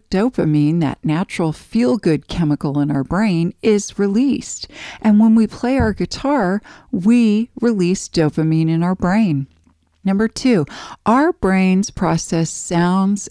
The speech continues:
and assign meaning to the sounds, like joy, relaxation, stimulation, and memories, all of which trigger bodily reactions like stress relief. You know, it's pretty tough to stay stressed or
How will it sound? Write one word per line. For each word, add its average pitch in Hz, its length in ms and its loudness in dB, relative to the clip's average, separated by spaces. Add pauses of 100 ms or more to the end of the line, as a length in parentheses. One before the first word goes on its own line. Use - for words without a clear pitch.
and 185 140 4
assign 175 600 2
meaning 170 480 4
to - 160 -4
the 151 120 -4
sounds, - 720 -4 (380)
like 202 320 -2
joy, 208 500 0 (280)
relaxation, 185 1000 0
stimulation, 226 1120 0 (240)
and 180 240 2
memories, 175 720 0 (680)
all 185 320 4
of 269 140 -4 (120)
which 156 360 0
trigger 156 380 -2
bodily 180 760 -2
reactions 175 1120 -2
like 160 380 -2 (240)
stress - 560 -4
relief. 139 560 -2 (340)
You 220 100 2
know, 208 120 2
it's - 160 -6
pretty 294 320 2
tough 233 480 -4
to 202 120 -4
stay 170 300 -2
stressed 202 580 -4
or 175 140 -4